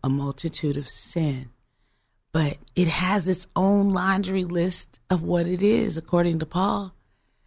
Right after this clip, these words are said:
It's patient, it's kind, it's not easily provoked, it's long-suffering, it bears all things, and it believes all things. Good grief.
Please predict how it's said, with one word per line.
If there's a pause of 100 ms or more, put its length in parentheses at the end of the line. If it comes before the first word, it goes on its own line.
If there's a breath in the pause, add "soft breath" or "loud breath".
(460)
It's
patient,
it's
kind, (720)
it's
not
easily
provoked, (720)
it's (580)
long-suffering,
it
bears
all
things,
and
it
believes
all
things. (120)
Good
grief.